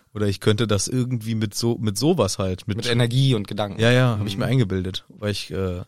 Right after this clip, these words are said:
Speaker 1: in einem Umfeld groß geworden bin, wo Menschen sowas geglaubt haben.
Speaker 2: Mhm.
Speaker 1: Dann habe ich das als Kind auch gedacht, dass es wohl funktionieren könnte.
Speaker 2: Und?
Speaker 1: Ähm,
Speaker 2: Ja, hat immer geklappt.
Speaker 1: wenn's geklappt hat, dann habe ich das dem zugeschrieben.
Speaker 2: Ja.
Speaker 1: Wenn's nicht geklappt hat,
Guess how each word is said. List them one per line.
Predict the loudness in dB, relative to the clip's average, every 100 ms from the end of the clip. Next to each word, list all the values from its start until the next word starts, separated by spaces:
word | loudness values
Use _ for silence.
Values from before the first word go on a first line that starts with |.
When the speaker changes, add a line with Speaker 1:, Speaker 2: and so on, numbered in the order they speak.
| _ _ -8
Speaker 1:
in | -4
einem | -2 -2
Umfeld | 0 0 0
groß | -6 -6
geworden | -4 -2 -2
bin, | -2 -4
wo | -4
Menschen | -4 -4 -4
sowas | -2 -2
geglaubt | -2 0 0 2
haben. | 0 2 0 -2
Speaker 2:
Mhm. | -2
Speaker 1:
Dann | -2
habe | -2
ich |
das | -4 -4
als | -4
Kind | -6 -6
auch | -8 -8
gedacht, | -4 -4 -4
dass | -8 -8
es | -8 -8
wohl | -4 0 0
funktionieren | 0 -2 0 0 0 0 0 0
könnte. | 2 2 4 2 2 _ _ _
Speaker 2:
Und? | -8 -6 -8 _ _ _
Speaker 1:
Ähm, | -4 -2 -2 0
Speaker 2:
Ja, | 0
hat | -2
immer | -6 -6
geklappt. | -4 4 6
Speaker 1:
wenn's | 6 2
geklappt | 0 4 4 4
hat, | 2 2 -4 -10 -20 _ _ _ _
dann | -2 0
habe | 0
ich | -2
das | -4
dem | 0 0
zugeschrieben. | 0 -2 -4 -4 -4 -2 -2 -2
Speaker 2:
Ja. | -6 -6
Speaker 1:
Wenn's | -8 -6 -2
nicht | -2
geklappt | -4 -4 -6 -4
hat, | -4 -2